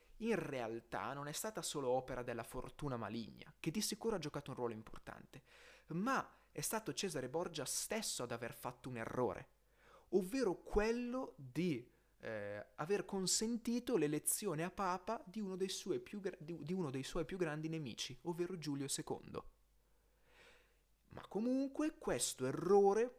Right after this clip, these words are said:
può essere da esempio, proprio perché il principe nuovo dovrà imitare tutte quante le azioni di Cesare Borgia, tranne questo errore proprio,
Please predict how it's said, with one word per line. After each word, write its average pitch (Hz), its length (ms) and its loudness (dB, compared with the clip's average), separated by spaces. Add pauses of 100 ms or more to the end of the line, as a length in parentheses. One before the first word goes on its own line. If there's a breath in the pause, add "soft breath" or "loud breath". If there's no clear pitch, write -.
(220)
può 185 460 4
essere 196 600 -2
da 139 400 -4
esempio, 123 880 -4 (340 loud breath)
proprio 175 220 -2
perché - 540 -2 (220)
il 131 60 -16
principe 165 460 0
nuovo 196 440 2
dovrà 131 440 0
imitare 165 640 -2
tutte 277 320 -4
quante 123 340 -8
le 107 80 -8
azioni 127 420 -6
di 113 120 -8
Cesare 151 360 -4
Borgia, 185 540 0 (400 loud breath)
tranne 127 640 0
questo - 640 -6
errore 110 640 -6
proprio, - 540 -10